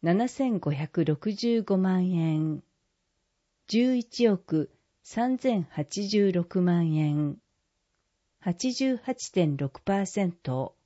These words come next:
四億四千六百二十八万七千円。三十五点零パーセント。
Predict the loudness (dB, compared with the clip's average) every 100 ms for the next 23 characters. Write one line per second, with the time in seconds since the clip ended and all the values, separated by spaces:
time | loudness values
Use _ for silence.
0 | _ _ _ _ _ _ _ _ _ -2
1 | 2 2 2 -2 -2 -4 -4 _ _ -4
2 | -2 -2 0 0 0 -2 -4 -6 -2 0
3 | 0 0 0 0 -2 -10 -4 -2 0 -2
4 | -2 -2 -2 -2 -2 0 0 -2 -2 -4
5 | -6 _ _ _ _ _ _ _ _ _
6 | -8 -4 -2 -2 0 0 2 0 0 -2
7 | -2 -4 -2 0 0 -2 -4 -4 -2 -4
8 | -4 -8 -6 -8